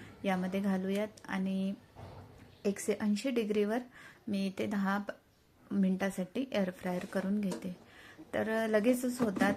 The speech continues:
जर तुम्हाला जास्त ऑइली खायचं नसेल तर एअर फ्रायर, अ, करू शकता आणि जर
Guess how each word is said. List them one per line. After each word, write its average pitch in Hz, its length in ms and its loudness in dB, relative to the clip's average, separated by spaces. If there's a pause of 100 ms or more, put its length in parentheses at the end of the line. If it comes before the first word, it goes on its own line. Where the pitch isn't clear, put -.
(400)
जर 202 200 6
तुम्हाला 208 320 2
जास्त 196 420 0 (260)
ऑइली 196 420 4
खायचं 208 360 2
नसेल 233 540 0 (360)
तर 185 200 -2 (100)
एअर 180 200 6
फ्रायर, 185 400 0 (500)
अ, 190 260 -2
करू 185 260 2
शकता - 480 -4 (140)
आणि 180 200 -2
जर 190 160 2